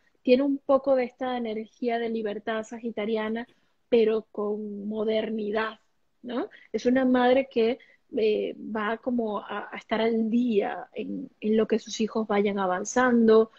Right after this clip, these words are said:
sobre todo en la adolescencia. Una madre acuariana en la adolescencia con sus hijos puede crear vínculos de amistad, porque justamente la madre acuario busca ser amiga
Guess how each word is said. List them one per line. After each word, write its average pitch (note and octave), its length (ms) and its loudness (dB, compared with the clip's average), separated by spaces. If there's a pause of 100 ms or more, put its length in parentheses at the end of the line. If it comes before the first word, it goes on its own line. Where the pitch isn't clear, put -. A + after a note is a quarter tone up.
(160)
sobre G#3+ 240 0
todo A3+ 220 2
en A#3+ 100 0
la A3+ 80 4
adolescencia. G#3+ 880 0
Una A3 180 -4
madre B3 320 0
acuariana G#3+ 680 -2 (260)
en G#3+ 160 0
la G#3 80 0
adolescencia G#3+ 680 -2
con A3 160 -2
sus G3 240 -10
hijos A3+ 440 -2 (260)
puede A#3 300 0
crear G#3+ 360 0
vínculos A#3 840 2 (260)
de G#3 180 2
amistad, G#3 720 -4 (280)
porque A#3 280 -2
justamente C#4 560 -2
la C4+ 120 2
madre A#3+ 300 0
acuario B3 560 4 (400)
busca B3+ 600 0 (500)
ser - 420 -4
amiga A#3 640 0